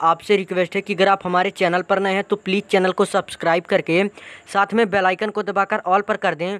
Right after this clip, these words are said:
ताकि फ्रेंड्स हमारी आने वाले वीडियो का हर एक नोटिफिकेशन आप तक तुरंत पहुंचे और आप देख सकें।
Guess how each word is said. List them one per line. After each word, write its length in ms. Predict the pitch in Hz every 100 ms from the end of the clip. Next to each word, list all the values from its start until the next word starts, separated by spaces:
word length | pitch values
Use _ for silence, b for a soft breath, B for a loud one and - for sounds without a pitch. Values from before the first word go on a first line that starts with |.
| b b _
ताकि 220 | 196 190
फ्रेंड्स 320 | 202 226 226 220
हमारी 240 | 208 214 -
आने 180 | 185 202
वाले 200 | 208 208
वीडियो 280 | 175 175 202
का 120 | 208
हर 200 | 151 175
एक 100 | 208
नोटिफिकेशन 680 | 214 220 214 190 190 180 196
आप 160 | 185 -
तक 100 | 185
तुरंत 220 | 180 170 160
पहुंचे 320 | 165 160 196
और 140 | 175
आप 120 | 185 180
देख 220 | 165 156
सकें। 420 | 151 139 135 127